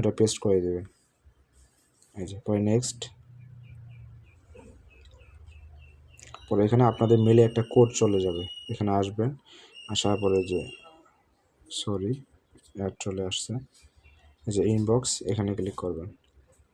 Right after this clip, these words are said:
এবার এই দেখেন এখানে একটা কোড দিয়ে দেবে, কোডটা আপনারা just মুখস্থ করে নেবেন। তো আমি কোডটা নিচ্ছি আটষট্টি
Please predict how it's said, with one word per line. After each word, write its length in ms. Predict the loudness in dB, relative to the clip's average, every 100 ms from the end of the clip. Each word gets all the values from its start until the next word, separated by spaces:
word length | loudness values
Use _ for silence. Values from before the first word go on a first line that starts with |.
| _ -20 -20 _ _ _ 0
এবার 160 | 2 2 0
এই 60 | -6
দেখেন 180 | -6 -6
এখানে 140 | -4 -4
একটা 120 | -6 0
কোড 140 | 0 2 0
দিয়ে 140 | 0 0
দেবে, 160 | -6 -10 -8
কোডটা 220 | -6 -2 0
আপনারা 220 | 0 0 -2 0
just 260 | 0 0 -6 -2
মুখস্থ 320 | -2 0 -2 -2
করে 140 | 0 -2 -4
নেবেন। 200 | -8 -10 -18 _ -20 -20 -20 _ -20 -20 _ _ -20 -20 _ _ -14
তো 60 | -6
আমি 100 | -4 -2
কোডটা 180 | -4 -2 -4
নিচ্ছি 260 | -4 -6 -2 -2
আটষট্টি 420 | -4 -6 -6 -4